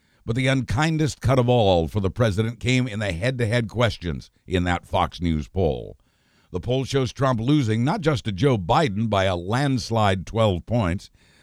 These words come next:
but also solid wins for Elizabeth Warren, Kamala Harris, and Bernie Sanders.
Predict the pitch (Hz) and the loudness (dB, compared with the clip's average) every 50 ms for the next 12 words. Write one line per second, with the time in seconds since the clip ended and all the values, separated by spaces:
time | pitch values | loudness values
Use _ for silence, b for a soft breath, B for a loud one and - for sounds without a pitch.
0 | b b b 123 - 151 151 175 180 110 - 147 139 135 131 131 160 - - - | b b b -2 0 2 0 0 0 0 0 0 2 2 0 0 -4 -6 -8 -4
1 | 165 180 180 - 147 135 127 139 165 156 131 110 95 87 - - 127 127 120 123 | -4 -2 0 0 0 0 0 2 2 2 2 2 0 -4 -4 -2 0 0 2 2
2 | 127 139 120 139 151 135 131 101 110 135 156 160 143 123 104 90 - b b b | 2 0 0 0 0 0 0 -2 0 0 2 2 4 4 4 2 0 b b b
3 | b - 135 143 143 135 131 127 113 113 151 143 127 107 92 - 98 98 95 87 | b 0 0 2 2 2 2 2 2 2 2 4 4 4 2 0 -2 -4 -2 0
4 | 131 127 127 127 117 - - 135 135 127 110 95 85 76 - - | 0 0 2 0 0 0 0 2 2 2 2 2 0 -2 -6 -12